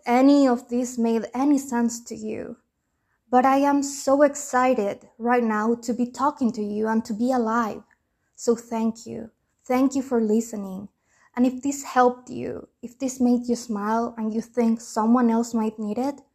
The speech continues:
you can share it with them. My podcast is called Kind Connections because I want to connect with everyone. I want to let them know that they're not alone,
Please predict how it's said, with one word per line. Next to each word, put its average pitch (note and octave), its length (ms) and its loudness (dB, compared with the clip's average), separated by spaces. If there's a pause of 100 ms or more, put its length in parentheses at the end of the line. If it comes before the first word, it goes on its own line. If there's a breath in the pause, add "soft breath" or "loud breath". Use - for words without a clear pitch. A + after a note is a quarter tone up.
(220)
you C4+ 120 -4
can D4+ 180 2
share D4 320 0
it B3 140 -2
with G#3 220 -8
them. G3 260 -12 (1160)
My A#3 280 4
podcast B3+ 680 -2
is B3 160 -6
called A3+ 400 -4
Kind B3 320 -2
Connections G#3+ 640 -4
because A#3 380 -8
I A#3 60 -2
want B3+ 240 0
to C4 100 -6
connect G#3+ 520 -4
with - 200 -16
everyone. A3+ 580 -4 (500 soft breath)
I A#3+ 120 2
want B3 480 2
to A3+ 400 2 (440 soft breath)
let B3 300 2
them A3 240 0
know A3 460 -2 (200)
that A3 160 -4
they're A#3+ 160 4
not A3+ 200 4
alone, G#3+ 580 0